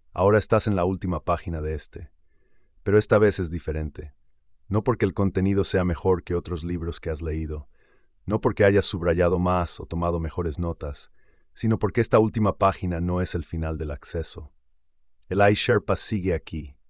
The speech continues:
El conocimiento que construiste durante estas páginas no va al estante. Sigue disponible, sigue respondiendo, sigue siendo tuyo.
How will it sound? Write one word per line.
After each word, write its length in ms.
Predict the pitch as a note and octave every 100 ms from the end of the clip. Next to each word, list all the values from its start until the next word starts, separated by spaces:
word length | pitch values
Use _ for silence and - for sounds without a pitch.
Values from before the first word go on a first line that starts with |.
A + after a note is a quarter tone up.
| _ _ -
El 120 | F#2
conocimiento 640 | G2+ G2 - G#2+ A#2+ C3+
que 140 | A#2+
construiste 680 | G#2 G2 - F#2+ G2+ - G2+
durante 320 | F2 E2+ D#2+
estas 260 | F2 - -
páginas 640 | - F#2+ - E2+ D#2+ -
no 140 | F#2+
va 100 | F#2
al 120 | E2+ E2
estante. 580 | - F2 E2+ - - - _ _ _ _ _ _ -
Sigue 220 | B2 A#2
disponible, 580 | A2 - F#2 F#2+ D#2+ D2
sigue 300 | - G#2+ G2+
respondiendo, 800 | F#2 - E2+ D#2+ F2 D#2+ C#2+ - _
sigue 320 | - - G#2
siendo 300 | F#2+ G2 F2+
tuyo. 420 | D#2 D#2+ D2+ C#2+